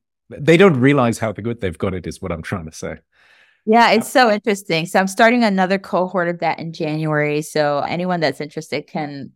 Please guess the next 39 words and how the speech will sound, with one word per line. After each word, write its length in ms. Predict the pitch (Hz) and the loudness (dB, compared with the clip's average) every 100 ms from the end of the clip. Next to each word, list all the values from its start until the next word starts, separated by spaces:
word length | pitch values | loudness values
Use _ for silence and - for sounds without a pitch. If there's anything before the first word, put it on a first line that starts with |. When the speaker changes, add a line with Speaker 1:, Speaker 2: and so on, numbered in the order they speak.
| _ | _
Speaker 2:
connect 320 | 175 156 156 | -6 -6 -4
with 180 | 156 - | -8 -6
me 160 | 139 | -6
on 420 | 139 135 139 135 135 | -4 -4 -6 -8 -10
LinkedIn 640 | 151 143 139 - 143 143 135 | -10 -10 -6 -6 -4 -6 -12
and 100 | 147 | -10
get 160 | 143 - | -8 -6
more 120 | 147 | -8
information. 580 | 143 151 143 147 156 143 | -6 -6 -6 -6 -8 -8
It's 180 | 135 | -12
for 200 | - - | -12 -8
girls 480 | 160 160 151 156 - - | -4 0 2 0 -4 -6
ages, 680 | 160 151 156 147 147 143 _ _ _ _ _ - | -4 -4 -2 -2 -2 -4 _ _ _ _ _ -6
uh, 640 | 151 143 139 135 135 139 | -4 -2 -4 -4 -6 -10
I 40 | - | -10
believe 220 | 185 196 | -4 -4
we 60 | 202 | -2
take 180 | 196 190 | -4 -4
them 80 | |
as 140 | 170 165 | -8 -6
young 120 | 151 | -6
as 160 | 147 - | -6 -6
eight 280 | - 165 - | -4 -4 -6
to 80 | - | -14
fourteen. 600 | - 135 135 - - - _ _ _ _ _ _ _ _ _ _ _ _ _ _ _ _ - | -10 -10 -10 -12 -16 -16 _ _ _ _ _ _ _ _ _ _ _ _ _ _ _ _ 0
Speaker 1:
Fantastic. 720 | 90 87 - - 92 - - _ _ - | 0 0 -4 -4 -6 -6 -16 _ _ -2
Love 320 | 120 131 156 | 4 6 6
it. 220 | 139 - - _ - | 4 2 -14 _ 0
I 100 | 165 | 2
myself 480 | 185 170 190 185 - | 4 2 2 2 2
did 140 | 156 | 0
a 80 | 156 | 2
little 580 | 156 170 190 190 185 175 | 2 4 4 4 2 0
bit 180 | 165 | -4
of 160 | 147 - | -6 -6
work 300 | 147 139 - | -4 -4 -4
with 460 | 127 123 _ _ _ _ - | -6 -6 _ _ _ _ -2
getting, 460 | 131 135 120 113 _ _ 127 | -2 0 -2 -4 _ _ -18
um, 520 | 117 117 110 107 | -12 -8 -6 -6